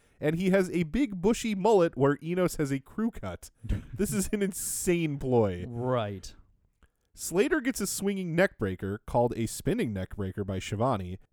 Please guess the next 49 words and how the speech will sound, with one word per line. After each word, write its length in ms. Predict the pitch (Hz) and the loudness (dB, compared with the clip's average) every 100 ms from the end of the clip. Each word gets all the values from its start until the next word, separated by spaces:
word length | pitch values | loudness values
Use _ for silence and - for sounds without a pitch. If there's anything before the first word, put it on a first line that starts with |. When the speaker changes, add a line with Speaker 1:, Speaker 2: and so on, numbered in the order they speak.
| - | -2
Speaker 1:
and 120 | 135 | 0
then 120 | 151 | 2
goes 260 | 131 123 - | 4 2 2
to 80 | 127 | -2
lock 240 | 101 98 | -2 -2
on 100 | 95 | -6
a 60 | 104 | -6
figure 280 | 104 101 | -6 -6
four. 420 | 101 185 139 82 - _ _ - | -4 0 0 -2 -10 _ _ -10
But 120 | 117 | -8
Chavo 400 | - 147 269 320 | -2 -2 0 -2
applies 340 | 302 147 139 135 | -2 -2 -2 -2
an 80 | |
inside 480 | 123 139 214 226 202 | -6 -6 -2 0 -2
cradle 340 | - 220 220 175 | 0 0 2 2
for 140 | 160 | 0
the 160 | 143 120 | -4 0
out-of-nowhere 560 | 131 285 170 127 120 | 2 2 2 4 4
one, 380 | 123 101 127 196 | 4 2 2 2
two, 240 | - 190 175 | -4 -2 -2
three, 460 | - 202 151 120 - _ - | -4 -2 0 -2 -4 _ -6
as 160 | 120 | -2
I 60 | 131 | 0
guess 200 | 135 156 | 2 -2
the 160 | - 139 | -2 -4
injury 440 | 147 202 190 185 | -2 -2 0 2
to 100 | 165 | 2
Randy 420 | 127 139 156 127 | 4 2 0 -2
Anderson's 440 | 131 135 - 123 110 | 0 -2 -2 -6 -6
eye 340 | 135 165 120 110 | 0 2 4 2
makes 260 | 113 - | -2 -4
him 100 | 123 - | -6 -2
unable 340 | 127 180 175 | -2 0 -2
to 100 | 165 | -4
distinguish 540 | 151 135 - 214 170 - | -4 -6 -6 -2 -2 -2
between 300 | 135 135 131 | -6 -6 -4
the 60 | |
members 360 | 127 98 110 113 | -2 -2 -2 -2
of 140 | 120 | -4
Rough 220 | 95 92 117 | -4 -8 -6
and 120 | 107 | 0
Ready. 360 | 139 120 90 - - - _ _ - | 2 2 -4 -12 -18 -20 _ _ -14
Speaker 2:
Hmm. 80 | 135 | -10
Speaker 1:
Though 180 | 104 131 | 2 4
I 100 | 139 | 4
guess 260 | 143 190 - | 2 0 0
if 140 | 156 | -4
he 160 | 165 147 | -6 -12
could, 520 | - - - 277 220 | -16 -8 -2 -2 0